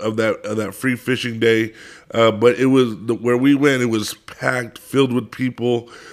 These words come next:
I mean, well, we haven't seen that many people in a long time. So it's great to see that people are out and about on the river,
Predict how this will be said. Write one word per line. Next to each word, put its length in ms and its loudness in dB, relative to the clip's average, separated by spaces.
I 60 -4
mean, 220 0
well, 240 -2
we 140 2
haven't 320 0
seen 240 0
that 160 2
many 200 -4
people 460 -2
in 200 -4
a 60 -4
long 460 -2
time. 360 2
So 340 0
it's 220 2
great 500 2
to 120 -6
see 220 -2
that 220 2
people 480 -2
are 240 8
out 180 8
and 100 0
about 320 4
on 100 0
the 100 0
river, 560 2